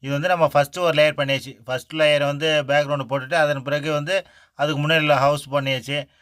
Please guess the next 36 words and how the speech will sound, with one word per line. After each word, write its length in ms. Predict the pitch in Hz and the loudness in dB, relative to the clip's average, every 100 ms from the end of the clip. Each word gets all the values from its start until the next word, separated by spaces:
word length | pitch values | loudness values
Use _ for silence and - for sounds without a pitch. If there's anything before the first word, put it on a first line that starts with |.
| _ - | _ -8
இதெல்லாம் 240 | 135 170 156 | 0 2 4
ரெண்டு, 180 | 147 | 2
ரெண்டு 220 | 147 147 139 | 0 0 2
லேயர் 280 | 151 165 131 | 2 2 -4
போட்டு 180 | 147 | -4
வாஷ் 320 | 156 147 156 - | 2 2 2 -4
பண்ணிட்டு 320 | 139 123 165 170 | -8 -4 -2 -4
அதன் 300 | - 135 143 135 | -6 -6 -4 -2
பிறகு 200 | 147 165 | -2 0
தான் 140 | 175 | 0
நம்ம 160 | 156 131 | 2 0
பண்றோம். 380 | 131 120 127 131 - - - | -2 0 0 -2 -6 -20 -8
அடுத்து 280 | 135 143 170 | -6 -4 -2
வந்து 180 | 175 175 | -2 -2
ட்ரீ 160 | 151 185 160 | 2 2 4
பாருங்க. 300 | 151 131 123 | 2 2 -4
ட்ரீ 200 | 131 170 | -6 -4
வந்து 200 | 175 175 | -4 -4
நீங்க 160 | 170 151 | -4 -2
ஈஸியா 320 | 165 175 180 160 | -2 -2 -4 0
பண்ணலாம். 360 | 156 135 123 | 0 0 0
அது 140 | 117 139 - _ _ - | -2 -4 -8 _ _ -12
சிம்பிளா 360 | 147 139 175 | -10 0 4
இருக்கு. 200 | 165 165 170 | 4 2 0
ஆனா 140 | 165 | 0
உங்களுக்கு 280 | 151 147 139 | -2 -6 -8
சூப்பரா 280 | 160 160 165 | -6 0 2
இருக்கிற 220 | 147 143 | 2 0
மாதிரி 200 | 143 139 | 0 -2
நல்லா 260 | 127 139 151 | -2 2 2
இருக்கும் 240 | 139 123 | 2 -4
அது 100 | 113 | -8
பண்றது. 360 | 120 120 120 123 123 _ _ _ _ _ _ - - - _ | -8 -8 -8 -8 -10 _ _ _ _ _ _ -20 -20 -20 _
இது 140 | 123 139 | -2 0
வந்து 180 | 151 175 | 2 2
நம்ம 200 | 165 | 2